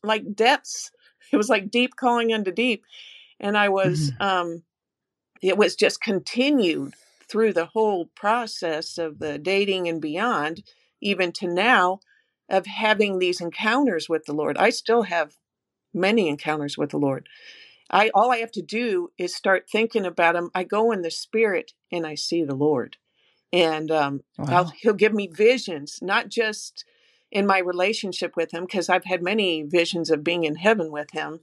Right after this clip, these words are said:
Speaker 1: and just walking with him. And it's just, like, extraordinary. It's, it's so beautiful. The thing that gets to me every time I have one of those encounters is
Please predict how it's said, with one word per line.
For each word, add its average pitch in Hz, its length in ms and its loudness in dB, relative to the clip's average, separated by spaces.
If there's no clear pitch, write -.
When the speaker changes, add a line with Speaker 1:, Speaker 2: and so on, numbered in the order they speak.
Speaker 1:
and 170 100 0
just 170 180 0
walking 151 480 4
with 147 200 -4
him. 143 240 -2
And 160 160 0
it's - 280 -2
just, - 260 -2
like, 143 120 0
extraordinary. 156 720 0
It's, - 340 -4
it's - 420 0
so - 360 4
beautiful. 190 440 2
The 175 100 -4
thing 214 240 2
that 202 100 2
gets 190 240 0
to - 80 -8
me 185 120 4
every 185 140 4
time 190 220 -2
I 180 80 0
have 180 180 2
one 180 160 2
of 165 80 0
those 214 240 6
encounters 165 580 0
is 160 260 0